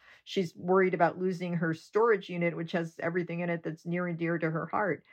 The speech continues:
And she's among what is probably hundreds of thousands of people who were caught up in this. Yes, of that one point four million, certainly many are scammers and not legitimate people,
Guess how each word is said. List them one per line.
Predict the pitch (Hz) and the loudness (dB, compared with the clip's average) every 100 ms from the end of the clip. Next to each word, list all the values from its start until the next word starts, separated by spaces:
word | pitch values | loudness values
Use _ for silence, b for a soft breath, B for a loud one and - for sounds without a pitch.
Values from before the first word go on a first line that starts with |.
| b b b 202 | b b b 0
And | 190 180 | 2 0
she's | - 233 220 - | -4 -6 -6 -2
among | 196 190 196 196 190 175 | 0 2 0 0 -4 -8
what | - 185 170 | -2 0 0
is | 185 - | -4 -4
probably | - 190 196 | -2 0 0
hundreds | 165 226 254 233 202 | -2 -6 -6 -6 -4
of | 160 | -6
thousands | - 135 127 147 | -2 -2 -4 -8
of | 139 139 | -10 -6
people | 147 135 135 | -6 -4 -6
who | 135 | -6
were | 131 | -6
caught | - 143 139 | 2 2 2
up | 127 | -2
in | 131 | -8
this. | 117 98 - _ B B | -8 -10 -12 _ B B
Yes, | 214 185 - 190 | 6 6 4 -2
of | 165 | 2
that | 175 - | 2 2
one | 180 175 | -2 0
point | 175 170 | -2 0
four | 170 | 0
million, | 165 175 180 165 156 156 | 0 0 0 0 -2 -6
certainly | - - 185 180 156 151 139 | -2 2 2 2 -2 -2 -6
many | 151 165 160 165 160 - | 0 2 2 0 -2 2
are | 156 156 156 131 | 4 4 2 0
scammers | - - 151 131 139 143 - _ _ | -8 -4 -2 -2 -2 -4 -8 _ _
and | 147 147 | -6 -2
not | 160 156 | 0 0
legitimate | 160 160 151 156 - | -2 -2 0 0 -2
people, | 196 165 147 196 | -2 0 2 0